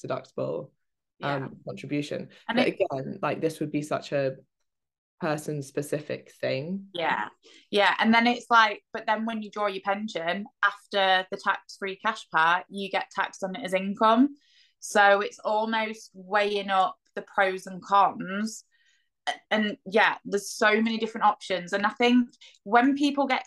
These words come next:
Speaker 2: to that level, that's when, and people are asking those sorts of questions, that's where I'd refer them on to my old company, and they'll be able to do some sort of discount so that they know it's people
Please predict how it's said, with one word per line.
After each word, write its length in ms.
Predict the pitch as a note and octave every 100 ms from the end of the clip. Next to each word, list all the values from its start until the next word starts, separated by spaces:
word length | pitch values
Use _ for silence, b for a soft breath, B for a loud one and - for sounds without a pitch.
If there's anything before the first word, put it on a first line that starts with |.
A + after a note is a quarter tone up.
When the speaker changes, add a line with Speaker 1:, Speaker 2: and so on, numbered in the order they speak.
| -
Speaker 2:
to 60 |
that 240 | A3+ G#3+ E3
level, 500 | E3 D#3 F3 A3+ - _ _ F#3
that's 440 | B2+ B2 - -
when, 680 | G#3 G#3 G3 G3 F#3+ F#3+ F#3 -
and 120 | G#3
people 280 | - G#3+ G#3+
are 40 | G3+
asking 260 | - G#3
those 260 | F#3+ F#3+ F#3+
sorts 220 | F3+ -
of 60 | -
questions, 400 | F#3 - F3 - G#3
that's 320 | F3 - -
where 120 | F#3+
I'd 180 | F#3 F3+
refer 260 | F3+ F3+
them 100 | F3 E3+
on 80 |
to 100 | E3+ -
my 120 | E3
old 160 | E3 -
company, 580 | F3 F3+ F#3+ F#3+ G3+ B3 B B B B
and 180 | - G#3+
they'll 200 | G#3+ G#3+
be 80 | G#3+
able 280 | G3+ G3+ G3
to 120 | -
do 160 | G3+ G3
some 200 | - F#3
sort 200 | - -
of 100 | -
discount 880 | - B3 - - A#3+ A3 A3 A3 A3
so 180 | - G#3
that 340 | F#3+ F#3+ F#3 - F3+
they 160 | G3+
know 500 | G3 G3 G3 G3 G3 G3+ _ _ _ _
it's 680 | G3+ F#3+ F#3 - - - - -
people 760 | A3 G3+ - G3 F#3 F#3 F3+